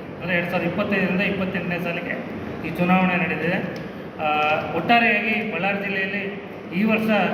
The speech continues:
ನಮ್ಮ ಸಂಘದಲ್ಲಿ ನೂರ ಇಪ್ಪತ್ತ್ಮೂರು ಜನ ಸದಸ್ಯರಿದ್ದರೂ ಸಹ, but ಮರ-, ಮತದಾನದ ಅರ್ಹತೆಯನ್ನು ತೊಂಬತ್ತೈದು ಜನ ತೊಗೊಂಡಿದ್ರು.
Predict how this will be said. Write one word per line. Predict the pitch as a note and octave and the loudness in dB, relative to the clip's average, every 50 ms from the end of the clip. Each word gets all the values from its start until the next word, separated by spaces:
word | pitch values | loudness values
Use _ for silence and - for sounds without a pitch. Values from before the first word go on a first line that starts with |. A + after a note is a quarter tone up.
| - | 0
ನಮ್ಮ | F3 E3+ F3 | 0 0 0
ಸಂಘದಲ್ಲಿ | E3+ D#3+ D#3 C#3+ - F3 F#3 F#3+ G3 G3 F#3+ F#3+ G3 F#3+ G3 - - - - - - - - - - - E3+ | 0 0 0 -2 -2 -2 -2 -2 0 0 0 2 2 0 0 -2 -4 -6 -6 -8 -8 -10 -10 -10 -8 -2 0
ನೂರ | F#3 G3 A3 | 2 4 6
ಇಪ್ಪತ್ತ್ಮೂರು | G#3+ G#3 G3+ G3+ G3+ - - G3+ G3 G3 | 6 6 4 2 0 -2 -2 -2 -2 -2
ಜನ | F#3+ F#3+ F#3+ F#3 | 0 0 0 -2
ಸದಸ್ಯರಿದ್ದರೂ | F#3+ - - F3+ F#3+ F#3+ - G3 F#3 F#3+ - - F#3+ | -2 -4 -4 -4 -4 -2 -2 -2 -2 -2 -2 -2 -2
ಸಹ, | - - D#3+ D#3+ F#3+ A#3+ B3+ - - - - - - - - - - | -2 0 2 2 2 2 0 -2 -4 -6 -6 -8 -8 -8 -6 -4 -4
but | F3 E3+ | -2 -2
ಮರ-, | E3+ E3 E3+ E3 F3+ G3 - - E3+ E3 E3+ | 0 0 0 2 2 2 2 0 0 0 2
ಮತದಾನದ | F3 F3+ G#3+ G#3 A3 A3 G#3+ G#3+ G#3+ | 2 0 2 4 4 4 4 4 4
ಅರ್ಹತೆಯನ್ನು | G3+ F3+ F#3 G3 G#3 G#3 F#3+ F#3+ G3 G3+ G3+ F#3 | 4 4 4 4 2 2 2 0 0 -2 -2 -2
ತೊಂಬತ್ತೈದು | F3+ E3+ F3+ F#3+ F#3+ F#3+ - F#3 - F3 | -2 -2 -2 -2 -2 -2 -2 -2 -2 -2
ಜನ | F3 | -4
ತೊಗೊಂಡಿದ್ರು. | F3 E3+ E3 E3 D#3 E3+ E3+ F3 G#3+ | -4 -6 -6 -6 -8 -8 -6 -6 -4